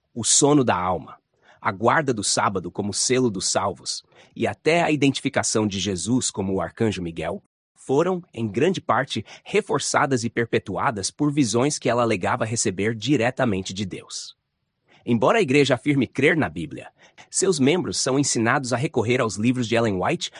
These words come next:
para entender os textos bíblicos. Isso enfraquece a sufficient scriptura, a suficiência da escritura, e desloca o foco do texto bíblico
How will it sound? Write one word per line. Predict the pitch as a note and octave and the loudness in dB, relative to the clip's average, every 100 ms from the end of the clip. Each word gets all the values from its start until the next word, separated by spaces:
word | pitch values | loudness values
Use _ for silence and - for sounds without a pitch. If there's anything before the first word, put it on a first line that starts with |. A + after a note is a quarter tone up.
| - | -6
para | - F3 | -4 -2
entender | F3 B2+ B2+ D3+ | 0 0 2 0
os | - | -2
textos | C3+ C#3+ A2 F2 | -4 -4 -6 -6
bíblicos. | E2+ C#2+ - - - - _ _ _ _ - | -8 -10 -16 -16 -14 -14 _ _ _ _ -6
Isso | A3 - - | -4 -4 -6
enfraquece | - A2 - B2 C#3+ G#2+ | -4 -6 0 0 0 -2
a | F#2 | -2
sufficient | - C#3 - D#3 D3 C#3 A2+ | -2 -4 -6 -4 0 0 0
scriptura, | - B2 - B2+ A#2 - _ _ - | -2 -4 -2 2 2 -2 _ _ -10
a | |
suficiência | - D3 - - A#2+ A#2 C#3 A#2 | -2 -2 -2 -4 0 2 2 0
da | F#2+ | -2
escritura, | F#2 - F2 A#2 A2 - - _ - - | -4 -6 -8 -4 -4 -4 -18 _ -20 -8
e | A2+ | 0
desloca | A2+ F#2+ A2 A3 - | 0 2 0 0 0
o | G2 | -4
foco | - - - | 2 2 2
do | G#2 | -4
texto | - B2 G#2 | -2 -2 -2
bíblico | F2+ B2+ F#2 - | 0 0 0 -6